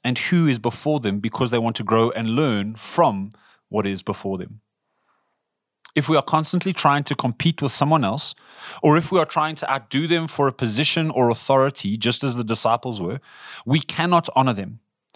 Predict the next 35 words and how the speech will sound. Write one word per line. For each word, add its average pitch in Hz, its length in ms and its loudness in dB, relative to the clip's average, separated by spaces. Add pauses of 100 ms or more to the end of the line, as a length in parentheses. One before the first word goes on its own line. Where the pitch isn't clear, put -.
(240)
And 143 140 0
we 165 80 2
can't 170 400 0 (220)
hum-, 190 360 0
and 151 100 4
we 156 120 0
can't 160 260 0
be 139 120 -2
humble 127 420 0
before 123 340 -2
them. 101 240 -10 (920)
You 123 60 2
know, 131 80 4
you 117 120 2
see 151 180 2
this 135 180 0
in 113 160 0 (320)
boxing 127 420 2
matches 101 540 -2
or 98 220 0
M 131 140 2
M 123 100 2
A 123 140 2
fighting, 107 640 -4 (260)
when 131 200 2
the 135 80 0
opponents 147 440 2
square 156 380 4
off 143 160 0
against 135 360 0
each 120 140 0
other 120 300 4
at 117 240 -2
the 120 100 2
weigh-in. 120 560 0